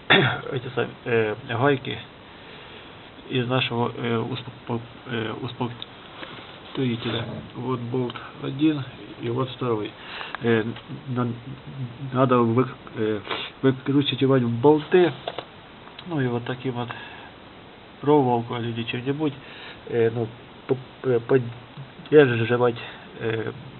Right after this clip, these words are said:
гайки. Ну или можно использовать, э, магнит. Вот так вот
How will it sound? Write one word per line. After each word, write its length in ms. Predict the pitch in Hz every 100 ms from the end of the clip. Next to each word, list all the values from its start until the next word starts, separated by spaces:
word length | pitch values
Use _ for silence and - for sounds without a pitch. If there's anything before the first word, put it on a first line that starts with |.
| - - - - - -
гайки. 500 | 120 117 113 113 117 - - - -
Ну 140 | - 156
или 260 | 131 131 135
можно 420 | 131 131 123 117 117 - - -
использовать, 540 | 117 - 135 120 117 113
э, 280 | 117 110 107 - - - -
магнит. 760 | 131 117 117 127 127 127 117 110 - - - -
Вот 100 | -
так 140 | 120 117
вот 140 | 117